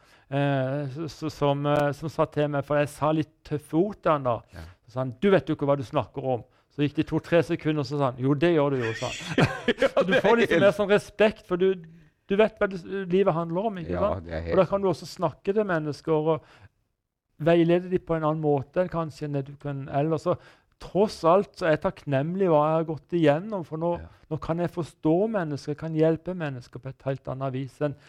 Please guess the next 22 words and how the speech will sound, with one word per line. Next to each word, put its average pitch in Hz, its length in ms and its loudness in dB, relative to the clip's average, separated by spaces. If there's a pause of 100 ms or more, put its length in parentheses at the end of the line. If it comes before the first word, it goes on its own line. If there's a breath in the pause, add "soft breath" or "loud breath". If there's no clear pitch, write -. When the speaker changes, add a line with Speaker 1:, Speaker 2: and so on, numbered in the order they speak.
Speaker 2:
Ja. - 60 -16
Speaker 1:
hvis 160 240 -4 (100)
Gud 160 160 2
hadde 170 140 0
knipset 165 500 -2
i 151 80 -4
fingrene 151 520 -2
og - 120 -16
alt 151 260 0
hadde 151 180 0
vært 151 160 -2
borte, 151 340 -6
så 147 80 -6
er 147 60 -4
det - 80 -12
ikke 147 120 -10
sikkert - 380 -8
det 131 100 -2
hadde 135 140 0
vært 123 160 -4
det 139 100 -12
samme. 131 340 -6